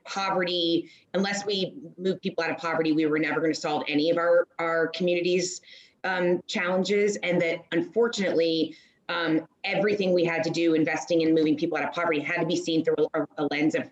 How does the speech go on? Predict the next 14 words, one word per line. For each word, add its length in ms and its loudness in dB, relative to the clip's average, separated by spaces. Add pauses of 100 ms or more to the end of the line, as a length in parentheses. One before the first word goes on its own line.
of 140 -4
racism, 600 0
because 400 0 (400)
the 340 2
reason 300 2
people 260 0
are 160 2
in 160 0
poverty 440 0
is, 220 0
is 180 -2
because 300 -4
of 100 0
that, 220 -4